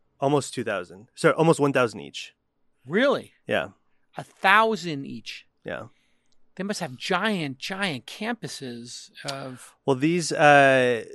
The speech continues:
Speaker 1: so we have a very strong par-, product market fit, I would say, with flexible office providers.
Speaker 2: Ah.
Speaker 1: Because flexible office providers are constantly building new offices.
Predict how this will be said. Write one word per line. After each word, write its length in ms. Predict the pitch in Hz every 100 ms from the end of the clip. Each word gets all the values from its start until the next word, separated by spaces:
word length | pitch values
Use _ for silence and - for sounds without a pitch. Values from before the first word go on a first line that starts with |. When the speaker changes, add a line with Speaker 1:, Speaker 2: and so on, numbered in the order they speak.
| -
Speaker 1:
so 440 | 160 151 139 - 165
we 180 | 143
have 260 | 147 185 185
a 80 | - _ _ _ _ _
very 400 | 123 113 151 175
strong 400 | 165 - 135 127
par-, 240 | 117 120 -
product 320 | - 113 113
market 320 | 107 101 92
fit, 240 | - - 85
I 80 | 92
would 160 | 92
say, 220 | - 98
with 480 | 98 101 95 - - _ - - _ _ _ -
flexible 400 | - 110 - 95
office 300 | 73 - -
providers. 640 | - - - - - - _ _ _ _ _
Speaker 2:
Ah. 360 | - 156 156 151
Speaker 1:
Because 380 | 156 131 117 104
flexible 420 | - 131 - 127
office 300 | 117 120 120
providers 520 | - 110 107 104 104 95
are 160 | 98
constantly 500 | - - 113 - 113
building 340 | 101 104 101 95
new 200 | 98 101
offices. 760 | 98 101 95 104 101 98 -